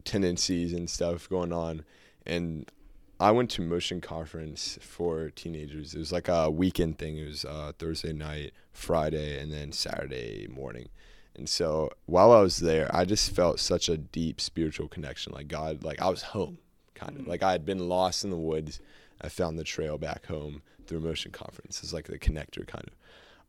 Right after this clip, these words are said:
Speaker 1: Uh, <laughs> and so K J,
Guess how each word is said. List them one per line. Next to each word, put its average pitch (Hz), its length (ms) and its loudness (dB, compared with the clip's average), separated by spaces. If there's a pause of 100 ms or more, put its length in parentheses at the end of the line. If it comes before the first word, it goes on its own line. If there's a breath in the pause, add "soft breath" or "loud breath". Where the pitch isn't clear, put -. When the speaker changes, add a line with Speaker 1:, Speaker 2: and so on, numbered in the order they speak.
Speaker 1:
Uh, 80 340 2 (120)
<laughs> - 0 -
and 120 400 10
so 104 460 10 (760 loud breath)
K 120 260 10
J, 90 500 6